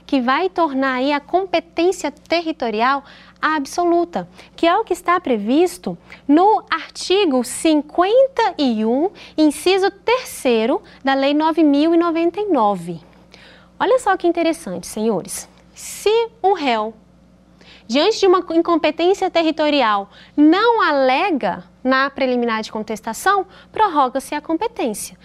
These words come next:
Aquele foro que, que originalmente era incompetente passa a ser o competente,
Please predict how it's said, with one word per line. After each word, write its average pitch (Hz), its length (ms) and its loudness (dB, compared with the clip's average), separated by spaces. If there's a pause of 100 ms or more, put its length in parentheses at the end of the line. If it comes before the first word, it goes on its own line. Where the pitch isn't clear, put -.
(160)
Aquele 294 300 -2
foro 403 320 2
que, 302 220 -2
que - 420 -4 (340)
originalmente 339 800 2
era 392 140 2
incompetente 403 600 -4
passa 480 460 -2
a 403 40 -2
ser 302 260 -4
o 302 40 -4
competente, 302 720 -4